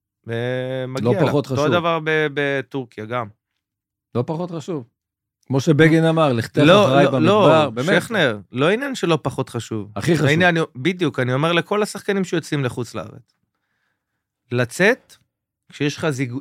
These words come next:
Speaker 1: זוגיות, או שאתה נשוי, זה הדבר הכי טוב שיכול לקרות
Speaker 2: נכון.
Speaker 1: לך.
Speaker 2: לכן רוי, אסור לו לצאת לחו"ל לפני שהוא
Speaker 1: כן, רק שלא יתחתן עכשיו.
Speaker 2: רק שלא, כן.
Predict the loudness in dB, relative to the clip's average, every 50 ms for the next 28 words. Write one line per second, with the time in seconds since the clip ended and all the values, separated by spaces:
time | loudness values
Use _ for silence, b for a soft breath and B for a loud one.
0 | -10 -8 -6 -4 -4 -4 -2 0 2 2 2 0 0 -4 -10 -20 -20 _ _ _
1 | _ _ _ -6 -6 -4 -2 -2 -2 -2 -2 -2 -2 -4 -6 -6 -6 -4 -2 0
2 | 0 0 2 2 0 0 -2 -4 -6 -8 -6 -6 -6 -6 -4 -4 -6 -4 -4 -4
3 | -4 -4 -2 -2 0 0 0 0 0 -2 -8 -16 -20 _ _ _ _ -8 -4 2
4 | 4 4 4 6 6 8 8 8 8 6 4 2 _ -12 -12 -6 -2 0 0 2
5 | 2 2 0 0 -2 -2 -4 -4 -2 -2 -4 0 0 2 2 2 2 0 -2 -4
6 | -4 -6 -4 -4 -4 -4 -4 -2 -2 -2 -2 -4 -4 -6 _ _ _ _ _ _
7 | _ _ _ _ _ _ _ _ _ _ _ _ -10 -8 -6 -6 -6 -6 -8 -10
8 | -12 -14 -14 -12 -12 -12 -12 -14 -18 -16 -16 -16 -16 -16 -18 _ -20 -20 -20 -16
9 | -10 -10 -8 -4 0 2 2 2 2 0 0 0 0 0 -2